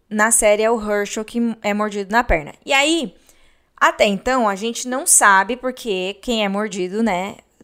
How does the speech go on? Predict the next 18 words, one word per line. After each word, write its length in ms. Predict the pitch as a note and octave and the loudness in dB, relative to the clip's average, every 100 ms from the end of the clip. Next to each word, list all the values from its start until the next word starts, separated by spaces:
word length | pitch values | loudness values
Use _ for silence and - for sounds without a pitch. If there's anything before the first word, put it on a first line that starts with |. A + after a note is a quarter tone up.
| - | -12
Sempre 380 | - - A#3 C#4 | -4 0 2 0
mostra 280 | A3 G3+ G#3 | 0 0 -2
pra 160 | G#3 G3 | -4 -6
gente, 400 | F#3 F3 - D#3+ | -6 -10 -12 -14
tanto 380 | _ G3+ A3+ | _ 0 0
na 100 | C4 | -2
série 260 | A#3 G3+ F3+ | 0 0 -2
quanto 480 | - G3 A#3+ C#4 A3+ | -4 -6 -6 -6 -6
nos 280 | G3 F#3+ - | -6 -8 -2
quadrinhos, 480 | C4 A3+ G#3+ B3 | 0 0 -2 -6
que 80 | - | -8
quem 200 | - C4 | -4 -4
é 40 | B3+ | -2
mordido 580 | C4 C4+ G#3+ G#3+ A#3+ - _ _ _ _ - | -2 -4 -4 -4 -6 -10 _ _ _ _ -2
morre, 540 | G#4+ C#4+ G3+ F#3 E3+ _ | 4 6 6 2 -12 _
acaba 520 | G#3 B3+ G#3 G3 B3+ B3 | -8 2 2 2 -4 -4
sendo 1080 | - - A3+ G#3 G3+ G#3 G3 F#3+ F#3 F3 - _ _ - | -6 -4 -4 -4 -4 -2 -2 -2 -4 -6 -10 _ _ -8
infectado, 840 | C4 C4 G#3 - G3 F#3 A#3 G4 | -6 -2 -4 2 6 8 8 2